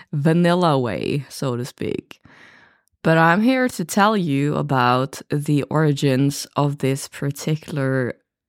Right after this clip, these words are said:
<laughs> word and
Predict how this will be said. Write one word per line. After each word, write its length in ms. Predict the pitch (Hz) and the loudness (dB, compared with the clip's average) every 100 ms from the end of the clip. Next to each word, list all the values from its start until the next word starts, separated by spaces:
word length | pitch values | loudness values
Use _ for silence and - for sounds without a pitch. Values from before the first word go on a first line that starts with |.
| _ _ _ - | _ _ _ 0
<laughs> 80 | 170 170 151 - 165 - - - - - _ - | 2 4 4 4 0 -8 -18 -18 -20 -20 _ -6
word 880 | 139 165 190 156 160 175 254 247 - - | -2 2 4 4 4 4 2 0 -4 -4
and 760 | 151 147 143 139 139 - - | 2 2 2 0 -2 -2 -4